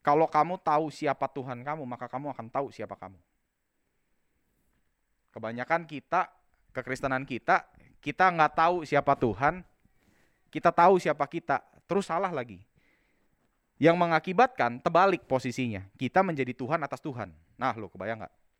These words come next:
Kita memerintah Tuhan, kita mengatur jalannya Tuhan. Ini nggak sesuai nih Tuhan.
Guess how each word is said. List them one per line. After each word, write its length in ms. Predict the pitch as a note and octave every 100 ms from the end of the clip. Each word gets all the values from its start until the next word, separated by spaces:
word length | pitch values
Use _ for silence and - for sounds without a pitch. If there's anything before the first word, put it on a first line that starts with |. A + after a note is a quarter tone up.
| _ _ _ _ _ _ _ _ _ _ _ _
Kita 240 | G2+ A2
memerintah 400 | A2+ A2 A2 A2
Tuhan, 560 | G#2+ D3+ B2 A#2 A2 G#2+
kita 160 | G#2+
mengatur 400 | G#2+ G#2 G2+ A2+
jalannya 400 | G#2 G2+ G2+ G2
Tuhan. 560 | D#3 C#3 B2 G#2+ G2+ G2+ -
Ini 240 | G#3+ C4+
nggak 80 | -
sesuai 240 | E3 A#3+
nih 80 | G#3
Tuhan. 240 | F3 D#3+